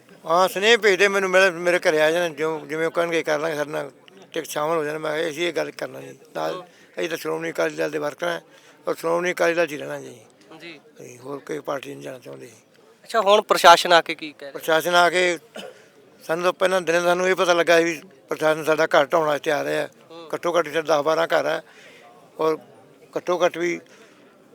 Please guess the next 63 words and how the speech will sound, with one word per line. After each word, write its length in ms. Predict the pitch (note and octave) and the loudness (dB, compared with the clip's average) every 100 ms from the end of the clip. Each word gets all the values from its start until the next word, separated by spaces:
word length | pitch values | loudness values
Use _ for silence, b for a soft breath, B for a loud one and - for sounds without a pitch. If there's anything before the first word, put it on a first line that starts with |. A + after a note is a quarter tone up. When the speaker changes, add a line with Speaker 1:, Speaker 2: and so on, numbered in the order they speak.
| - - - | -20 -20 -8
Speaker 1:
ਦੋ 200 | D#3 D#3+ | -2 0
ਤਿੰਨ 200 | F3 E3 | 0 0
ਕਨਾਲਾਂ 260 | E3 D#3+ | 0 2
ਦੇ 60 | E3 | 0
ਵਿੱਚ 140 | D#3+ | -2
ਬੌਰੀਆਂ 520 | D#3 B2+ - D#3 D#3 D#3+ | -6 -18 -4 -2 0 -2
ਸਿੱਖਾਂ 240 | D3+ E3 | -4 -4
ਨੂੰ, 80 | D#3+ | 0
ਜੋ 100 | E3 | 0
ਪਹਿਲਾਂ 280 | - F3+ F3+ | 2 2 0
ਪੰਚਾਇਤਾਂ 340 | - E3+ F3 | -2 -2 -2
ਨੇ 60 | D#3 | -4
ਮਤਾ 220 | D#3 D#3 | -2 0
ਪਾ 120 | D#3+ | 0
ਕੇ 100 | D3+ | -2
ਥਾਂ 160 | C#3+ D3 | -4 -6
ਦਿੱਤਾ 220 | C#3 D3+ | -4 -4
ਹੈ, 140 | D3 - - | -4 -10 -20
Speaker 2:
ਹੂੰ। 220 | E3+ D#3+ D#3+ | -20 -20 -10
Speaker 1:
ਵੀ 60 | E3 | -4
ਉਹ 100 | F3+ | -2
ਵੀ 100 | F#3 | -2
ਚੁਕਾਉਣੀਆਂ 360 | F3 E3 D#3+ | -2 -2 -2
ਚਾਹੁੰਦੇ 280 | D3+ E3 E3 | -4 -2 -2
ਆ। 120 | D3+ | -2
ਹੋਰ 240 | B2 D3+ D#3+ | -4 -4 0
ਬੌਰੀਆਂ 280 | D#3+ D#3+ | 0 0
ਸਿੱਖਾਂ 220 | D#3 D#3 E3 | -4 -6 -4
ਦੇ 60 | |
ਘਰ 200 | E3 D3 | -2 -2
ਆ, 100 | C#3 | -4
ਵੀ 100 | D3 | -4
ਉਹ 80 | F3 | -2
ਵੀ 100 | F#3 | -2
ਢਾਉਣਾ 260 | F3 D3+ C3+ | -2 -6 -6
ਚਾਹੁੰਦੇ 280 | D3 D3+ | -10 -8
ਆ। 100 | C#3+ C3+ B B | -8 -10 B B
Speaker 2:
ਹੂੰ। 200 | E3+ D#3+ - | -20 -18 -2
Speaker 1:
ਕਿਉਂਕਿ 280 | F3 E3+ D#3+ | 2 2 2
ਹੁਣ 140 | E3 | 4
ਆਮ 300 | E3+ E3 E3+ | 4 4 6
ਆਦਮੀ 260 | E3 E3+ E3+ | 4 2 0
ਪਾਰਟੀ 360 | E3+ D#3+ D3 | 2 2 0
ਜਿਹੜੀ, 280 | E3 D#3+ D3 - b b b - | -6 -6 -10 -14 b b b -2
ਇਹ 120 | E3+ | 4
ਆਮ 200 | E3+ E3 | 4 6
ਆਦਮੀ 200 | E3 E3+ | 4 2
ਪਾਰਟੀ 320 | D#3 D#3+ D#3 | 2 2 2
ਨੂੰ 100 | E3+ | 0
ਘਰ 180 | D#3+ D3 | 0 0
ਢਾਉਣ 200 | C3+ E3 | 2 0
'ਤੇ 140 | C#3+ F3 | 0 -2
ਹੋ 80 | |
ਗਈ 100 | D#3 | -2
ਹੈ, 60 | E3+ | -4
ਕਿਉਂਕਿ 240 | E3 F3+ | -2 -2
ਲੋਕਾਂ 260 | E3+ D#3+ E3+ | -2 -2 -2
ਨੇ 60 | E3 | -4
ਵੋਟਾਂ 280 | D#3 E3+ | -4 -2
ਇਹਨਾਂ 100 | E3+ | -2
ਨੂੰ 80 | E3+ | -2
ਪਾਈਆਂ 300 | D#3+ D3 D#3+ | -4 -4 -4
ਨਹੀਂ। 160 | E3+ | -6